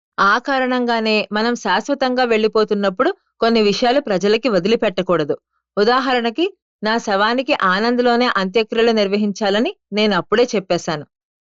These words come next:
నా కోసం ప్రత్యేకమైన స్థలం, ప్రత్యేకమైన సమావేశాలు వద్దు. ఆల్ఫ్రెడ్ టెన్నిసన్ కవి చాలా అర్థవంతంగా చెప్పినట్టు, "సూర్యాస్తమయం,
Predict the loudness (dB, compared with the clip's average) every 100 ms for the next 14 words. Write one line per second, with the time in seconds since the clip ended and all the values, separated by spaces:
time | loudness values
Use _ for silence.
0 | _ -4 -2 0 2 0 2 -2 0 0
1 | 0 0 2 0 -2 0 0 2 -2 -2
2 | -2 0 0 2 2 0 0 0 0 2
3 | 0 0 0 2 2 0 -2 -8 _ _
4 | _ _ -4 0 0 0 -2 0 0 0
5 | 0 -2 2 0 2 0 0 0 0 0
6 | 0 0 0 -2 -4 -4 -4 0 -2 _
7 | _ _ -8 0 4 4 2 -2 0 2
8 | 0